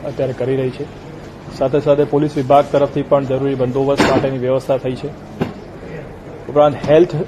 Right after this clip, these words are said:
જે વિભાગ છે એના મારફતે પૂરતા પ્રમાણમાં ડૉક્ટર, દવાઓ, એમ્બ્યુલન્સ એની વ્યવસ્થા કરવામાં આવી છે. પાણી પુરવઠા વિભાગ તરી-, માટે જે છે એમને પાણીના અલગ અલગ પોઇન્ટ ઊભા કર્યા છે, જેથી લોકોને પીવાના પાણીનો કોઈ તકલીફ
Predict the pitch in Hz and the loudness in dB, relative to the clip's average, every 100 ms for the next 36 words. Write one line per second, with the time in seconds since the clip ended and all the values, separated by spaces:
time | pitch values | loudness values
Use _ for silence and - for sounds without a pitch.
0 | - 156 143 131 123 147 147 143 113 - | -6 -2 0 2 4 4 4 -2 -2 -8
1 | - - - 143 143 139 135 135 143 143 | -18 -16 -10 -2 0 2 2 4 2 4
2 | 143 139 135 - - 135 143 135 135 135 | 2 2 -2 -6 -6 2 4 4 2 0
3 | 131 127 123 123 143 139 123 123 131 131 | 2 2 2 0 0 2 2 2 4 6
4 | 131 - 127 131 135 131 131 - - 135 | 4 0 -4 0 0 0 -2 -8 -6 -4
5 | 139 135 135 135 139 131 135 135 131 127 | 0 2 2 2 2 2 2 2 0 -2
6 | - - - - - - - - 127 143 | -8 -14 -14 -14 -14 -14 -14 -2 2 2
7 | 147 151 147 143 135 139 147 151 147 147 | 4 6 6 6 6 6 6 4 0 0
8 | - - - - 143 139 147 143 139 - | -4 -10 -8 0 0 4 2 2 0 -8
9 | - 127 156 147 135 139 139 135 - - | -6 -2 2 2 2 0 0 -2 -8 -18
10 | - - - 131 147 151 147 131 - - | -18 -16 -2 2 2 4 4 2 -2 -14
11 | - - 143 139 143 131 - 139 135 120 | -16 -10 -2 2 4 2 2 0 0 4
12 | 135 135 135 135 147 160 135 135 123 123 | 4 4 4 2 0 -4 -4 -2 -2 -2
13 | 131 127 127 131 131 127 127 131 131 131 | -2 -2 -2 -2 0 0 0 -2 -4 -4
14 | 123 135 | -4 -2